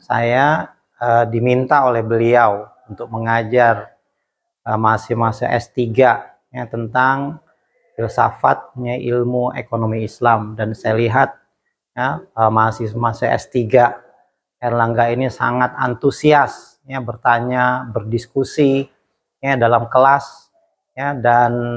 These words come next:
eh, mereka, apa namanya, menyambut baik, ya, tentang program yang seperti ini.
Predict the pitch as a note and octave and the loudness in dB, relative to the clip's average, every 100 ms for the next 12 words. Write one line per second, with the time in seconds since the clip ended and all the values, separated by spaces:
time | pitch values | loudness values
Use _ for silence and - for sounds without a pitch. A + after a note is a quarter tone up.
0 | A#2+ A#2 A#2 A2+ A#2 A#2 - B2+ B2 B2 | -6 -2 0 0 -2 -4 0 4 4 2
1 | C#3+ B2+ B2 C3 C3 C#3 D3 - _ _ | -4 -4 0 0 2 2 2 -4 _ _
2 | _ _ _ A#2+ C3 D3 - - C3 B2 | _ _ _ 2 4 4 -2 -12 -10 -8
3 | A#2 A#2+ A#2 A2+ A#2 A2+ A2 C3 B2 B2 | -4 -2 -2 -4 0 0 2 2 2 -2
4 | - A2+ G#2+ - G#2+ - G#2 G2+ G2+ | -8 -6 -6 -10 -16 -12 -12 -12 -16